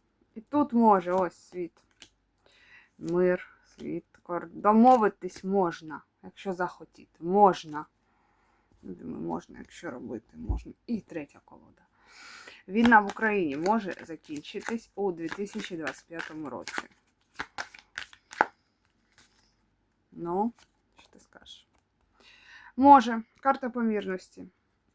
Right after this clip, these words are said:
Ну, щоб ви розуміли, її можна закінчити в цьому році.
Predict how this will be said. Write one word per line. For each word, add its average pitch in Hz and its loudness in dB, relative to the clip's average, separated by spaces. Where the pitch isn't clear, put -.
Ну, 254 0
щоб 262 -2
ви 262 4
розуміли, 226 2
її 247 4
можна 233 4
закінчити - -10
в - -20
цьому 196 -6
році. - -14